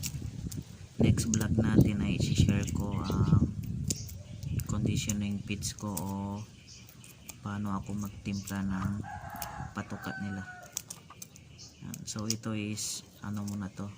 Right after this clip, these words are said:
dagdag protina sa ating mga alagang manok. Yan. Half lang po yung gamit natin. At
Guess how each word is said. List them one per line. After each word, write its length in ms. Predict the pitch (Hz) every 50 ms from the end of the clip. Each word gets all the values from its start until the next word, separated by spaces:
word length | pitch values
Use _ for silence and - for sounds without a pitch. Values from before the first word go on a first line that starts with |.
| -
dagdag 560 | - 101 107 104 101 107 107 - 104 101 104 104 - - - - - - - - - - - - - - - - -
protina 640 | - 107 104 101 - - 110 107 104 101 104 101 107 113 113 - - - - - - - - - - - -
sa 240 | - - - - 98 101 101 101 101 104 - 202 - - - - 98 101
ating 240 | - - - - - 208
mga 280 | 196 196 - - - - 196 202 202 - - - - - - - - - - - - - - - - - -
alagang 320 | - - - - 98 98 101
manok. 360 | 98 - - - 101 95 - - - - - - - - - - - - - - - - - - - - - - - - - - - - - - -
Yan. 240 | - - - - - - - - - - - - - - - - - - - - - - - - - - - - - - - - 123
Half 240 | 139 139 135 - -
lang 240 | 135 123 123 123 -
po 160 | - - - - -
yung 340 | - - 107 - - - - - 110
gamit 320 | - 101 101 95 101 101 - - - 104
natin. 480 | 104 101 - - 110 107 107 110 110 - - - - - - - - - - - - - - - - - - - - 104
At 80 | 98